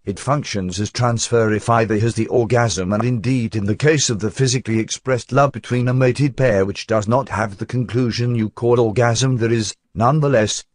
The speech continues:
a considerable amount of energy transfer due to the potential difference which has been raised, as long as both entities are aware of this potential and release its strength to each other by desire of the will in a mental or mind complex dedication.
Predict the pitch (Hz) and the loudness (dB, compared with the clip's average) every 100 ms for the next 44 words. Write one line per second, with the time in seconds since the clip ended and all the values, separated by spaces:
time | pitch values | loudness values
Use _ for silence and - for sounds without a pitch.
0 | - - 120 113 147 151 160 123 135 139 | -12 -6 -4 -2 0 2 0 2 2 4
1 | 139 123 113 120 120 110 120 - 120 110 | 2 0 0 0 0 0 -2 -2 -4 -4
2 | - 127 123 120 - 139 135 123 113 104 | 0 4 4 4 2 2 2 0 0 -2
3 | - 110 95 101 90 117 - 71 - 69 | 0 0 0 -2 0 -2 -4 -10 -10 -8
4 | 104 98 135 135 123 135 135 131 113 110 | -4 -4 -2 0 2 4 4 2 0 -2
5 | 104 117 120 110 - 107 101 117 113 - | 0 2 2 -2 -2 -2 0 0 0 -2
6 | 110 117 110 117 107 127 135 131 113 98 | -4 -2 2 2 4 4 4 4 0 -2
7 | 92 - 120 127 131 117 123 123 117 127 | -4 -4 -6 -2 -2 -2 -4 -2 2 2
8 | 123 120 104 127 - - - 113 104 - | 2 0 0 0 -2 -4 0 0 -2 -10
9 | - 117 107 110 101 101 107 104 107 101 | -6 -4 -2 0 0 0 0 0 0 0
10 | 104 104 107 104 113 123 127 123 120 113 | 0 2 2 0 0 2 2 2 0 0
11 | 110 107 120 117 113 113 110 104 80 - | 0 -2 -2 0 2 4 2 0 -4 -4
12 | 117 101 120 - - 117 120 120 107 104 | -4 -2 -2 -4 -2 0 0 -2 -4 -6
13 | 139 113 | -8 -14